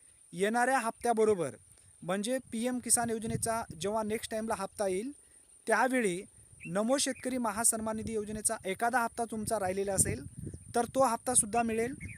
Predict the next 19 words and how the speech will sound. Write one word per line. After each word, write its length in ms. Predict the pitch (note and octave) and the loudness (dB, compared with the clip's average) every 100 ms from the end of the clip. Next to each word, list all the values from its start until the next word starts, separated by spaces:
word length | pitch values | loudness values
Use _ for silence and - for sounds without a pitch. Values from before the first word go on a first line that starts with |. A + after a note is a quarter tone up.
| - - | -18 -8
आणि 140 | G3+ B3+ - | -2 -2 -2
पीएम 260 | A#3 C4 C4+ | 0 0 0
किसान 280 | C4 C4 B3 | 2 2 2
योजनेचा 400 | A#3 A#3+ A3+ A#3 | -2 -2 0 2
जरी 200 | A#3 C4 | 0 0
तुमचा 240 | B3 A#3 G#3 | -4 -4 -4
हप्ता 260 | G#3+ A#3 | -2 0
राहिला 260 | G#3+ G3+ F#3 | 2 2 0
असेल, 300 | F3+ G#3 C4+ - _ _ - | 0 -4 -8 -16 _ _ -2
तोसुद्धा 480 | A#3+ C4+ C4 G3 B3 | 4 6 6 4 2
हप्ता 300 | G#3 - A#3 A3+ | 0 -2 -2 0
तुम्हाला 260 | G#3+ A3+ | -2 0
नक्की 280 | A3 - A#3 | -2 -2 -2
मिळेल. 280 | G3+ D3 A2 _ _ - - | 0 -2 -6 _ _ -20 -4
काळजी 280 | G3+ G#3 A3+ | 2 2 2
करण्याची 360 | B3 B3 A#3+ B3+ | -2 -2 -2 0
गरज 260 | A3 A#3 | 2 2
नाही. 160 | A3+ A3+ - - _ - | -2 -6 -10 -20 _ -2
त्यासाठी 460 | G3+ A#3+ B3 B3+ | 4 6 4 2